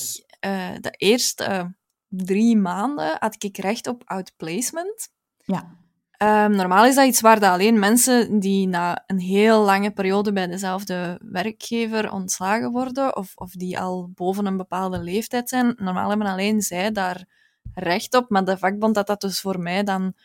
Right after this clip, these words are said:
Speaker 1: toch onderhandeld dat ik dat ook zou krijgen.
Speaker 2: Chill.
Speaker 1: En dat hield eigenlijk in dat ik wekelijks belde met, ehm, Petra.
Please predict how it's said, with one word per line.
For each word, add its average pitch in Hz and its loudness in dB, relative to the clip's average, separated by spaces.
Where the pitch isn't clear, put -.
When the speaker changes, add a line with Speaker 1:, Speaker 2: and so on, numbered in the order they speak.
Speaker 1:
toch 214 2
onderhandeld 202 0
dat 190 -6
ik 180 -10
dat 175 -8
ook 220 -2
zou 240 -2
krijgen. 254 -10
Speaker 2:
Chill. 185 -6
Speaker 1:
En 196 0
dat 202 6
hield 240 4
eigenlijk 240 6
in 240 4
dat 262 2
ik 202 -8
wekelijks 247 -2
belde 220 0
met, 185 -4
ehm, 165 -10
Petra. 190 -6